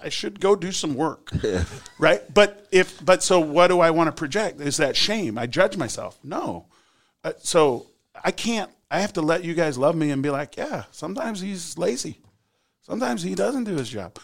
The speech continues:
Speaker 1: Sometimes he's loud. Sometimes he's boisterous." And we know that he's got a good heart 'cause he's cultivating that love and being loved. And so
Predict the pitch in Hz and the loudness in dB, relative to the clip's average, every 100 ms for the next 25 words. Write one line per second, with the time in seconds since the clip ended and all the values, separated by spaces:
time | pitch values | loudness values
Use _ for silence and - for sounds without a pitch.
0 | _ - 175 247 247 202 196 170 196 226 | _ -10 -4 -2 -2 -2 -2 0 0 -2
1 | 131 - - _ - 277 - 214 185 156 | -8 -14 -20 _ -14 -8 -4 -4 -6 -4
2 | 185 247 - 131 104 - _ _ _ _ | -2 -2 -2 -6 -10 -16 _ _ _ _
3 | 147 208 240 185 180 - _ _ _ _ | -2 2 2 2 0 -8 _ _ _ _
4 | 131 156 143 151 151 123 127 - _ - | 0 2 4 6 4 2 -4 -8 _ -10
5 | 127 120 127 120 123 110 147 120 - _ | -6 -4 -2 -2 -4 -8 -8 -10 -12 _
6 | _ 117 101 - _ _ _ 123 - - | _ -12 -12 -14 _ _ _ -12 -8 -6
7 | 127 123 113 117 113 110 110 101 101 107 | -4 -2 -2 -2 -2 -4 -2 -2 -2 -4
8 | 101 101 104 101 120 143 92 _ - - | -8 -6 -6 -4 -4 -6 -8 _ -20 -20
9 | _ _ 135 123 110 139 123 101 - | _ _ -4 -2 0 4 4 2 -6